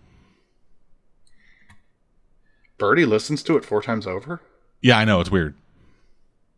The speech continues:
Speaker 2: I guess he, I guess he needs something to do when he's fucking, I guess he needs something to stave out whatever fucking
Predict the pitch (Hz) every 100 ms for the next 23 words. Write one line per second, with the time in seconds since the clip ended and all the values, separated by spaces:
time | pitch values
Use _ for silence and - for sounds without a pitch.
0 | _ _ - - 117 131 - 127 107 127
1 | 131 131 123 135 113 113 104 98 87 -
2 | - 107 95 90 85 - - - - -
3 | 233 294 202 208 160 135 - 139 127 117
4 | 113 98 104 104 101 92 101 95 90 85